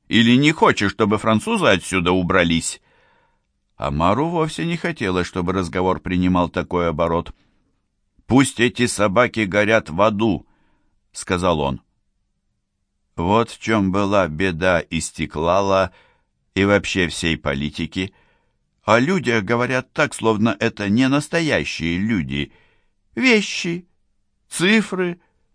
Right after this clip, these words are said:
животные, что угодно, только не люди.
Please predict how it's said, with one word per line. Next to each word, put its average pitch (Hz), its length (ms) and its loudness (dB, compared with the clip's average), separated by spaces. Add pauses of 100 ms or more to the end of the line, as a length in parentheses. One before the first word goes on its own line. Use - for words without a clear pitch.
(180)
животные, 151 1000 4 (160)
что - 320 4
угодно, 170 600 6
только 117 460 4
не 110 280 8
люди. 98 520 4